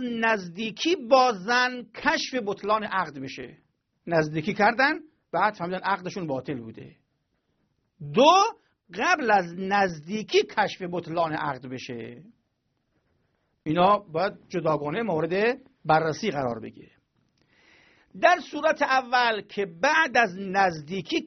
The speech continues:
کشف بطلان عقد می‌شه، فرمودن مسئله خودش دو صورت داره. صورت اول، زن علم به بطلان عقد نداشته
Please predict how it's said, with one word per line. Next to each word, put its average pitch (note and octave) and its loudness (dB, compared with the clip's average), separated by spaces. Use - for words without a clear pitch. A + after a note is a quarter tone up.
کشف C4+ 0
بطلان A#3 2
عقد G#3+ 2
می‌شه، F3+ -2
فرمودن G#3 0
مسئله G3+ -2
خودش D#4 -2
دو C4 4
صورت D#3 0
داره. A#2+ -8
صورت D4+ 4
اول، G#3 4
زن D4 -4
علم D4 2
به A#3 4
بطلان A3+ 2
عقد B3 4
نداشته D#4 2